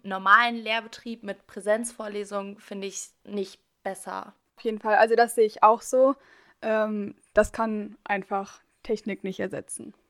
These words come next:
Speaker 1: Ja, ich glaub, man muss auch noch mal wissen, es gibt ja dann verschiedene Sachen, wenn man jetzt zum Beispiel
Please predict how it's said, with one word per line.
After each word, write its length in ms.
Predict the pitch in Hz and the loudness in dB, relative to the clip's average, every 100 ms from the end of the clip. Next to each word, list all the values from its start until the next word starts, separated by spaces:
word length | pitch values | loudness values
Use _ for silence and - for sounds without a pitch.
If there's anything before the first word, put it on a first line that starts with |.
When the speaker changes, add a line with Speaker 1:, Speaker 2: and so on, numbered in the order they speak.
| _ - | _ -10
Speaker 1:
Ja, 140 | 220 220 | -4 -4
ich 140 | - | -4
glaub, 320 | 240 247 247 | 2 2 2
man 120 | 240 233 | -4 -4
muss 160 | 240 | -4
auch 140 | 240 233 | -6 -8
noch 180 | 226 | -10
mal 300 | 226 220 220 - | -8 -8 -8 -12
wissen, 320 | 220 226 240 226 | -20 -16 -14 -14
es 140 | 208 | -16
gibt 180 | - 226 | -16 -8
ja 100 | 226 | -4
dann 220 | 214 214 | -2 -4
verschiedene 480 | - 220 - 254 262 | -6 -14 -12 -10 -10
Sachen, 300 | 226 226 220 | -8 -10 -8
wenn 120 | 208 | -8
man 160 | 208 208 | -8 -8
jetzt 260 | 202 - - | -10 -12 -16
zum 140 | 208 | -6
Beispiel 520 | 208 208 - 214 208 | -4 -4 -8 -10 -10